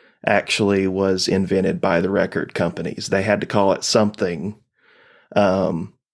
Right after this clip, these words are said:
and so that's the name they gave it, and it stuck. And it's, and it's remained for, like, probably a hundred years now. It's as old time music. That's what they call it. But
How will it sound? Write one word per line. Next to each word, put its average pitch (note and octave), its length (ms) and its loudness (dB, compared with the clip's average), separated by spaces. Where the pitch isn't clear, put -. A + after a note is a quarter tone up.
and F#2 160 0
so F#2+ 100 2
that's G2 300 2
the F#2+ 120 0
name G2 300 2
they G2 160 0
gave F#2+ 280 0
it, G2 200 -2
and G2 140 -2
it F2+ 120 -4
stuck. - 640 0
And G#2 100 2
it's, - 280 -2
and G2+ 160 0
it's - 360 -4
remained G#2+ 420 4
for, G#2 300 0
like, G2 240 -4
probably G#2+ 480 2
a F#2 40 -8
hundred G#2 320 0
years G#2 300 2
now. E2+ 320 -2
It's - 320 -4
as G2 240 -2
old G2 220 0
time G2 260 -2
music. F2+ 440 -4
That's F2+ 200 -6
what F#2 140 -2
they F#2 80 -2
call G2 300 0
it. E2+ 120 -8
But G2+ 320 0